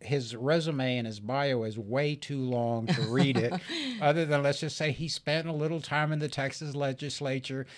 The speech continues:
Speaker 1: Uh, he has spent a little time with the Department of Defense guiding the Navy. Uh, he has spent time, uh, in the White House.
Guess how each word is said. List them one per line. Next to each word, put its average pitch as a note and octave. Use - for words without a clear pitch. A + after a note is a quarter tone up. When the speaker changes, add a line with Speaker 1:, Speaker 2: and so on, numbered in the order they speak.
Speaker 1:
Uh, C3
he C3
has D3+
spent D#3+
a E3
little D#3+
time D3+
with D3+
the C#3
Department C#3+
of D3+
Defense C#3
guiding C#3
the D3+
Navy. C3+
Uh, B2+
he C3
has C3+
spent D3+
time, C#3+
uh, B2+
in D3
the D#3+
White C3+
House. C3